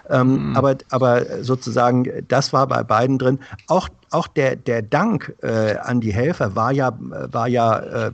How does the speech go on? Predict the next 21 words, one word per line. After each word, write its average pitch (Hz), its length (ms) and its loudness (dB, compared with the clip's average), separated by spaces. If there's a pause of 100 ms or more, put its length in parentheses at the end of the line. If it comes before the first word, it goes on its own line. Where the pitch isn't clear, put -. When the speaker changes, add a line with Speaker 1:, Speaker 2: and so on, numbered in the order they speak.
(140)
Speaker 1:
bei 113 160 2
beiden 135 520 2 (320)
in 131 180 2 (100)
unterschiedlicher 127 800 0
Weise, 120 500 2 (240)
äh, 104 600 -2
Thema. 135 420 2 (300)
Also 123 240 2 (180)
sie 120 220 -2
haben 151 260 2
schon, 151 440 2 (280)
und 120 220 -2
das 139 120 2
ist - 140 -4
auch - 220 -4
so - 140 -4
ein 135 100 2
bisschen 135 260 -2
immer 135 220 0
die 110 100 0
Schwierigkeit, 131 640 0